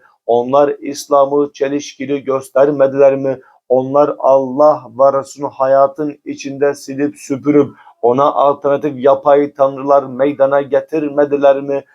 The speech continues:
Allah aşkına söyleyin, onlar İslam'a karşı savaşmadılar mı? Onlar İslam'a alternatif demokrasi, laiklik gibi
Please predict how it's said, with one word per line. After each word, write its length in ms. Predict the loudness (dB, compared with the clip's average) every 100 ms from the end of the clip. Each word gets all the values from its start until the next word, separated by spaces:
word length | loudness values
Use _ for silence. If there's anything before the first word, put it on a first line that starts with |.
| _ _
Allah 500 | 0 0 0 -2 -4 -4
aşkına 500 | -4 -4 -8 -4 -4
söyleyin, 680 | -2 -2 0 2 0 -4 -12 _ 0
onlar 600 | 0 0 0 2 2 0
İslam'a 720 | -8 -14 -6 -2 0 0 -2
karşı 320 | -2 -4 -4 -6
savaşmadılar 920 | 0 2 2 0 -2 -2 2 2 2
mı? 280 | 0 -4 -6 _ _ 0
Onlar 500 | 0 0 0 0 -2
İslam'a 720 | -10 -10 -4 2 2 2 0 0
alternatif 640 | -2 0 -4 -4 -10 0
demokrasi, 640 | 0 2 -2 -2 -2 -4
laiklik 760 | -2 2 2 0 -4 -6 -6 -4
gibi 380 | 0 2 0